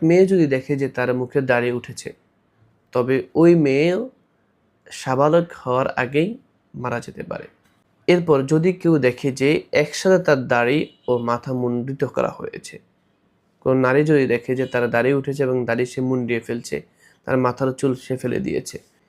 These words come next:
এবং স্বপ্নে যদি কোনো ভালো কিছুর ইঙ্গিত থাকে, তবে তার ব্যাখ্যা হলো, লোকটি যদি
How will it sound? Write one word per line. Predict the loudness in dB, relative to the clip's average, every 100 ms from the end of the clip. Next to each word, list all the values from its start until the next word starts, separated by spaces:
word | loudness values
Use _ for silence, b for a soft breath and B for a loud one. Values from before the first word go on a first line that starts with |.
| _ 0
এবং | 4 4 2
স্বপ্নে | -2 -4 2 4
যদি | 4 4
কোনো | 2 0 0
ভালো | -2 0 0
কিছুর | 0 -4 -2 0
ইঙ্গিত | 0 -2 -8 -10
থাকে, | -12 -10 -12 -12 _ _
তবে | -2 0 0 -2 -2
তার | 0
ব্যাখ্যা | 0 -4 -2 2
হলো, | 2 2 -4 B B 0
লোকটি | 4 4 2 2
যদি | 4 2 0